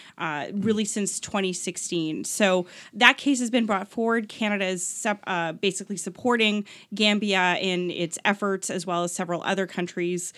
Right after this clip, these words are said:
So we thought that we would actually just kind of walk through this issue, uh, what the actual procedures are,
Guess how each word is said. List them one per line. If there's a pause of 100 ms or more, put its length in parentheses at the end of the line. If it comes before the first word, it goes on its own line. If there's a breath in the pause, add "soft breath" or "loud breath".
(200 loud breath)
So
we
thought
that
we
would
actually
just
kind
of
walk
through
this
issue, (280 loud breath)
uh,
what
the
actual
procedures (120)
are,